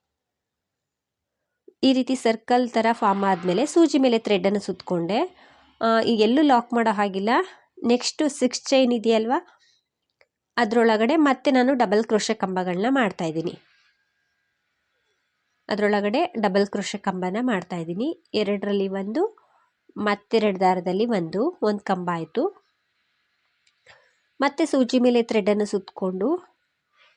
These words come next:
ಮತ್ತೆ ಅದೇ ಪ್ಲೇಸ್ ಅಲ್ಲಿ ಹೋಗಿ ಥ್ರೆಡ್ ಅನ್ನ ತಂದು ಎರಡನೇ ಡಬಲ್ ಕ್ರೋಶೆ ಕಂಬ, ಮೂರನೇ ಡಬಲ್ ಕ್ರೋಶೆ ಕಂಬ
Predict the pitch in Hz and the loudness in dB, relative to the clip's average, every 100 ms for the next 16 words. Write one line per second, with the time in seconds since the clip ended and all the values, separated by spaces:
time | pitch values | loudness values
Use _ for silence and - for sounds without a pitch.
0 | _ _ _ - 233 233 214 208 214 202 | _ _ _ -6 -2 0 2 2 2 0
1 | 202 196 190 190 180 190 190 190 175 185 | 0 -2 -2 -2 -2 -2 -2 -2 -2 -2
2 | 180 175 175 175 180 180 175 175 190 202 | -4 -6 -8 -4 -2 0 0 -2 -2 -4
3 | 185 175 180 180 175 180 170 175 185 294 | -2 -4 -4 -6 -10 -8 -8 -8 -8 -8
4 | 370 _ _ _ _ _ _ _ _ _ | -10 _ _ _ _ _ _ _ _ _
5 | _ _ _ _ _ _ _ _ _ _ | _ _ _ _ _ _ _ _ _ _
6 | _ _ - 214 214 214 208 185 180 180 | _ _ -4 0 2 2 0 -2 -2 -4
7 | 185 185 175 175 - 170 165 | -4 -6 -6 -8 -10 -12 -8